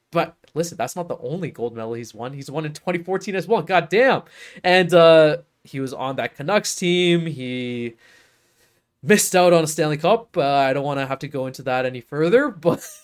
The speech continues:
<laughs> I mean, his resume speaks for himself. He's won two goddamn gold medals, two championships, one silver, a gold in the World Cup in two, two thousand four, and a silver in the World Juniors.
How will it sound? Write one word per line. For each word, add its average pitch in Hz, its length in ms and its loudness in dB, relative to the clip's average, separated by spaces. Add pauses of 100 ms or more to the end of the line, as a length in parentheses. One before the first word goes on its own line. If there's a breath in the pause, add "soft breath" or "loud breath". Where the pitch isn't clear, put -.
(200)
<laughs> - 40 6
I 294 1300 4
mean, 247 100 4
his 185 200 0
resume 247 380 4
speaks 220 420 -4
for 214 220 2
himself. 190 400 0
He's 160 140 -6
won 165 160 -2
two 196 260 -8
goddamn 165 520 0
gold 151 280 -2
medals, 156 340 0 (320 loud breath)
two 220 240 -2
championships, 170 920 -4
one 165 240 -2
silver, 160 600 2 (200 loud breath)
a 143 60 -4
gold 190 440 6
in 196 120 -2
the 170 100 -4
World 175 480 2
Cup 170 260 0
in 170 60 -6
two, 180 400 -10
two 202 100 -12
thousand 190 420 -4
four, 190 260 -2
and 160 120 -4
a 143 40 -4
silver 196 340 -4
in 180 80 -4
the 147 60 -6
World 175 300 -4
Juniors. 214 500 -6